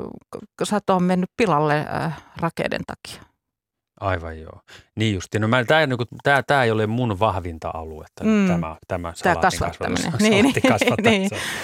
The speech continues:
Speaker 2: Joo.
Speaker 1: Että ke-, periaatteessa niin, niin kyllähän se näin kesällä niin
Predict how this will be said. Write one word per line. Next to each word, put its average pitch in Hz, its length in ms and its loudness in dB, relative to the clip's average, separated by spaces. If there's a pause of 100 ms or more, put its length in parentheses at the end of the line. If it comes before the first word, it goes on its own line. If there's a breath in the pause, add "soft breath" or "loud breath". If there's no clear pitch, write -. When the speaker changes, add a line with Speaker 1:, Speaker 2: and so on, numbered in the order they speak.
(400 loud breath)
Speaker 2:
Joo. 85 120 -4 (120)
Speaker 1:
Että - 220 2
ke-, 214 420 2 (120)
periaatteessa 190 640 0
niin, 175 300 0 (120)
niin - 420 -2 (140)
kyllähän 180 240 -2
se - 140 -6
näin 185 260 0
kesällä 185 420 -2
niin 180 320 -2